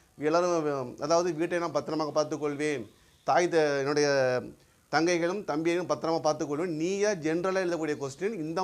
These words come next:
மாதிரி கொஸ்டின் கேட்டா நீங்க விட்டுடாதீங்க. என்ன காரணம் அப்படின்னு சொன்னோம்னா கிரியேட்டிவ் கொஸ்டின் உங்களுக்கு என்ன தெரிகிறதோ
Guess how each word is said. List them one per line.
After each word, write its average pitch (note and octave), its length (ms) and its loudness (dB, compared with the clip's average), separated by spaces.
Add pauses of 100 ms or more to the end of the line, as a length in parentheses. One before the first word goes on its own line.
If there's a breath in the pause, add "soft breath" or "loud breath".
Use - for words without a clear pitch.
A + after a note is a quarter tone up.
மாதிரி E3 260 -2
கொஸ்டின் E3 400 -4
கேட்டா D3 240 -4
நீங்க E3 180 -2
விட்டுடாதீங்க. C#3 640 -2 (440 loud breath)
என்ன F3+ 160 0
காரணம் E3 300 2
அப்படின்னு D3+ 220 -6
சொன்னோம்னா D3 300 -4
கிரியேட்டிவ் F#3 360 0
கொஸ்டின் D3 320 -4
உங்களுக்கு C#3+ 300 -2
என்ன F#3+ 160 0
தெரிகிறதோ E3+ 520 0